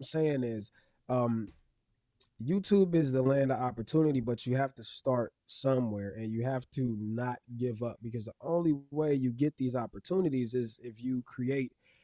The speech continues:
something that is valuable to brands when they wanna do stuff like this. And that's the audience piece. That's the, um,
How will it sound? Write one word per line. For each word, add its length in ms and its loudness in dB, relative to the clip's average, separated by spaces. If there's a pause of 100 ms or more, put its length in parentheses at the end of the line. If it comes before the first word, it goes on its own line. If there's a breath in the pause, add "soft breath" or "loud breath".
(180 soft breath)
something 540 0
that 160 -2
is 100 -6
valuable 600 2
to 120 -12
brands 400 -4
when 100 0
they 100 0
wanna 260 4
do 140 -2
stuff 340 -10
like 200 -16
this. 220 -16
And 120 -10
that's 400 -6
the 120 -4
audience 640 0
piece. 260 -8
That's 260 -10
the, 220 -6
um, 540 -8